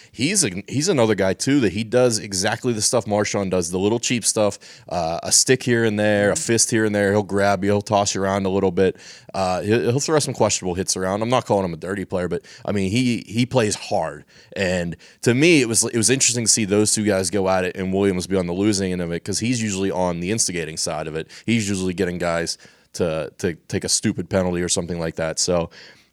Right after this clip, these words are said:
Speaker 1: we'll see how they bounce back. I mean, he's the leader there. He's gotta come back with the right mindset. It sounds like he is, uh, answering questions after the game. You talked about the poop sandwich line, which is hilarious. Uh,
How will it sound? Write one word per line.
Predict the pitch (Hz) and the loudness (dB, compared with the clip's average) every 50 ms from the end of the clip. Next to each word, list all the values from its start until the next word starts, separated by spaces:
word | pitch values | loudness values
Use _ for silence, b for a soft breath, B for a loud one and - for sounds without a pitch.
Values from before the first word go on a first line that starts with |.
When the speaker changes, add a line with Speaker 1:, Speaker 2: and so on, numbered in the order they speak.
| _ _ _ _ _ _ _ - - - | _ _ _ _ _ _ _ -20 -12 -6
Speaker 1:
we'll | 123 135 | -2 0
see | 131 - 202 | 2 4 6
how | 208 208 | 6 6
they | 180 160 | 6 6
bounce | 131 104 113 110 101 - | 4 4 2 2 0 -2
back. | - - 98 95 95 92 - - - | -2 0 2 4 2 2 0 -2 -4
I | 101 | -2
mean, | 101 101 104 | 0 0 2
he's | 123 147 143 113 | 2 2 2 0
the | 104 107 | 0 0
leader | 101 104 101 95 101 | 2 2 2 2 2
there. | 95 95 92 90 | 4 2 2 2
He's | 95 110 113 | 0 -2 0
gotta | 107 120 107 | 0 0 0
come | 98 - 107 95 | 0 0 -2 0
back | 90 92 90 87 - | 2 2 0 0 -2
with | 90 80 | -4 -6
the | 87 | -4
right | 90 85 | -6 -4
mindset. | 78 87 87 87 - - 92 82 | -4 -6 -6 -4 -4 -4 -4 -2
It | 82 - | 0 2
sounds | - - 123 127 127 117 107 - | 2 4 4 4 2 2 2 2
like | 95 98 92 87 - | 2 2 0 0 -2
he | - 95 92 95 | -2 0 2 4
is, | 95 92 90 90 85 - 78 - - | 4 4 2 0 0 -2 -4 -6 -8
uh, | - 87 85 85 80 - | -6 -4 -4 -2 -2 -2
answering | 98 101 95 - 101 87 | -2 -2 -2 -4 -6 -6
questions | - - 90 85 - 90 87 | -6 -6 -6 -4 -4 -4 -4
after | 85 82 - | -4 -4 -4
the | 87 87 | -6 -6
game. | 87 85 82 | -6 -6 -8
You | 85 | -6
talked | - - 92 85 - | -4 -4 -4 -4 -4
about | - 85 - | -6 -8 -8
the | - | -8
poop | - - 95 - | -8 -8 -6 -6
sandwich | - - 87 85 82 82 - - | -6 -6 -6 -6 -6 -6 -6 -4
line, | 85 82 82 80 78 | -4 -4 -4 -4 -6
which | 78 - | -8 -8
is | 82 82 B B B B B B B B B B B B B - | -10 -12 B B B B B B B B B B B B B -2
hilarious. | - 90 87 85 85 85 85 85 80 - - - | 0 2 2 2 2 0 0 0 -2 -2 -4 -4
Uh, | 87 85 82 80 80 82 | -4 -2 -2 -2 -2 -4